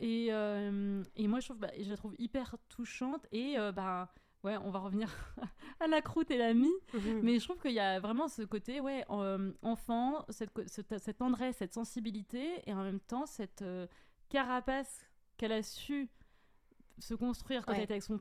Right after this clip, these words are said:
Speaker 2: Elle a
Speaker 1: père
Speaker 2: pas
Speaker 1: et
Speaker 2: eu le
Speaker 1: qu'elle a
Speaker 2: choix,
Speaker 1: su,
Speaker 2: ouais.
Speaker 1: voilà. Et après, ben,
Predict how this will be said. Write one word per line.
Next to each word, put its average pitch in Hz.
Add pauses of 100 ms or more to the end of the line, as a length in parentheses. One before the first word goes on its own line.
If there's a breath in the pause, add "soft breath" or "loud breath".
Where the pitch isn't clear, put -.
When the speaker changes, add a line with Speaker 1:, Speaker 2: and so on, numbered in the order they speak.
Speaker 2:
Elle 240
a 233
Speaker 1:
père -
Speaker 2:
pas 220
Speaker 1:
et 208
Speaker 2:
eu -
le 233
Speaker 1:
qu'elle 208
a 208
Speaker 2:
choix, 208
Speaker 1:
su, 180
Speaker 2:
ouais. 190
Speaker 1:
voilà. 262 (240)
Et 214
après, 254
ben, 185